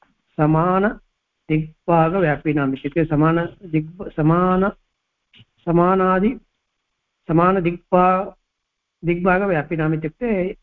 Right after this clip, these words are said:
एक-, एकस्मिन्नेव देशे इति वा महोदय? दिगुपदीभूतानां, दिगुपादिभूतानाम्।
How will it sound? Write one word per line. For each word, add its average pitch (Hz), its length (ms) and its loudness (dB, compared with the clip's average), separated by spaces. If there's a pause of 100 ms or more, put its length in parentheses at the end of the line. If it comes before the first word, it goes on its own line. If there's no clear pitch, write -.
(100)
एक-, 165 280 -4
एकस्मिन्नेव 180 640 0
देशे 160 420 -2 (1080)
इति 156 280 0
वा 143 260 0
महोदय? 143 400 -2 (100)
दिगुपदीभूतानां, 156 1000 0
दिगुपादिभूतानाम्। 156 1300 -2